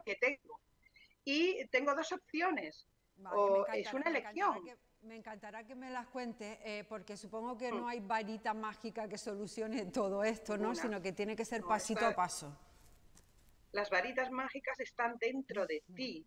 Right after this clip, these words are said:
Speaker 1: ya lo decía Sócrates, ¿no? Es decir, indaga dentro de ti. Si a un ser humano se hace las preguntas correctas, tiene todas las respuestas, no las tiene nadie fuera,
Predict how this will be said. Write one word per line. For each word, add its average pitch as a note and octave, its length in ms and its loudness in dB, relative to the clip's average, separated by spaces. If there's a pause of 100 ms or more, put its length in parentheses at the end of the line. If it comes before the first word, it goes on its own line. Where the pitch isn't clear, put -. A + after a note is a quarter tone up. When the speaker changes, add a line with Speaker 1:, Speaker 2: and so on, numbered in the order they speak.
(120)
Speaker 1:
ya E3+ 140 0
lo G#3 80 2
decía G#3 360 2
Sócrates, - 840 -6
¿no? G#3 180 0
Es G3 140 0
decir, D#3+ 380 -6 (220)
indaga G3+ 280 4
dentro F3 320 -2
de - 200 -20
ti. A#3+ 200 2
Si - 140 -4
a E3 60 0
un F3 80 -4
ser F#3+ 180 -2
humano G3+ 420 4 (380)
se - 220 2
hace - 220 2
las E3 180 0
preguntas F3+ 460 -4
correctas, F#3 640 0
tiene A#3 320 -4
todas B3 280 4
las F#3+ 180 -8
respuestas, - 640 -2
no G#3+ 160 4
las - 180 2
tiene G3+ 240 -2
nadie E3+ 240 -2
fuera, - 340 2